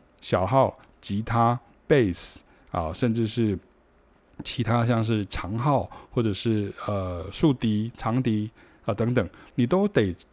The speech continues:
知道，好，或是像手风琴、口风琴、口琴，你都还是得知道有不同的调性，所以你还是得练习。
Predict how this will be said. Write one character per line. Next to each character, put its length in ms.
知 180
道， 260
好， 120
或 80
是 140
像 180
手 220
风 260
琴、 280
口 160
风 260
琴、 340
口 220
琴， 480
你 140
都 120
还 140
是 100
得 160
知 160
道 200
有 200
不 80
同 220
的 80
调 260
性， 240
所 140
以 40
你 60
还 120
是 80
得 160
练 340
习。 300